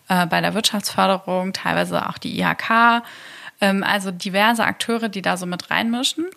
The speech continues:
Aber es gibt halt bislang noch keine Mobilitätsmanager, die wirklich diese übergeordnete Funktion einnehmen können und die halt eben sowohl operative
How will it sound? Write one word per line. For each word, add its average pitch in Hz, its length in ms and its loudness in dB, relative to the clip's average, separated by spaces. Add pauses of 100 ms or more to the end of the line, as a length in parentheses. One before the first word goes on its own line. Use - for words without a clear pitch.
(400)
Aber 190 220 4
es - 180 -6
gibt - 220 -6
halt 196 200 0
bislang 202 420 -2
noch 190 200 -2
keine 220 800 2
Mobilitätsmanager, 208 1400 0
die 196 200 -2
wirklich 196 360 -4
diese 185 260 -4
übergeordnete 196 880 2
Funktion 180 600 -2
einnehmen 220 520 2
können 233 340 2 (460)
und 208 180 6
die 208 120 2
halt 196 180 2
eben 196 260 2
sowohl 190 440 0
operative 247 920 -2